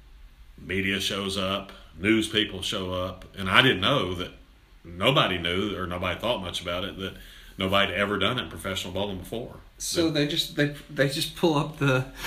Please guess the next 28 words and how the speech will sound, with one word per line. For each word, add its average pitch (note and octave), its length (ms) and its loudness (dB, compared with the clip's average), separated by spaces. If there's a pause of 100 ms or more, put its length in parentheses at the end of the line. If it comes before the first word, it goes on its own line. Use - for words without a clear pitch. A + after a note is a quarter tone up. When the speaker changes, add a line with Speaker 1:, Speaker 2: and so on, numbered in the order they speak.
(160)
Speaker 2:
statistics C#3+ 540 0
Speaker 1:
Oh, C#3 40 4
wait D#3 100 8
a - 20 8
Speaker 2:
on - 60 8
the C3+ 80 6
Speaker 1:
minute. C3+ 120 6
Speaker 2:
internet D3 220 4
and D3 100 -2
they're C3+ 80 4
like, B2 180 4
Speaker 1:
Nobody's C3 360 4
ever C3+ 160 0
had C#3 100 4
a C#3+ 80 2
nine D3 200 0
hundred, D#3 340 -2
a, A2 40 0
a, G#2 240 -4 (240)
a F#2 40 -10
s-, - 320 -6
approved A#2+ 560 0
nine A2+ 260 2
hundred C3 300 -2
in, G2 240 -6
in F#2+ 360 -8 (220)
professional A2+ 440 -2
bowling. - 340 -6